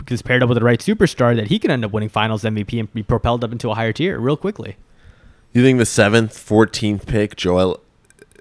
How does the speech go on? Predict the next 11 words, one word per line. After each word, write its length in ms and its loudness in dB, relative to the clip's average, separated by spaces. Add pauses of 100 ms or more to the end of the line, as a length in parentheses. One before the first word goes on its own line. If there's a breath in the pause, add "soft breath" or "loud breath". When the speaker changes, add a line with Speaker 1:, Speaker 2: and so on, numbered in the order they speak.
(140)
Speaker 2:
James 320 0
Wiseman 520 0
and 120 -4
Andrew 340 -4
Wiggins 640 -4 (760)
with 220 2
Joel 340 4
Embiid 380 -4
is 100 -8
enough 340 -8
to 320 -4